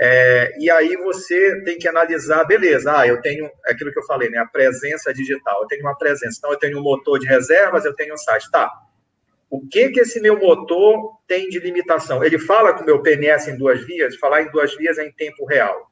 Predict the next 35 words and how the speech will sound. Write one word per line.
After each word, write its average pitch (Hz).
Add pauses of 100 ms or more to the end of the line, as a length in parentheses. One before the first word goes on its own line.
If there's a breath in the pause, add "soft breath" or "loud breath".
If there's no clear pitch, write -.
já 139
é 147
uma, 156 (240)
é 147
a 147
pergunta 202
básica, 120
né? 156 (720)
Segundo, 180 (640 loud breath)
esse 190
gerenciador 185
de 180
canal 165
tá 160
conectado 160
com 160 (140)
quais 208
canais 165
pra 165
eu 160
fazer 156
a 156
minha 156
distribuição? 143
Ele 139
tá 170
pelo 170
menos 175
nos 147
dez 190
principais 147
canais, 135
um 135
exemplo, 123
e 143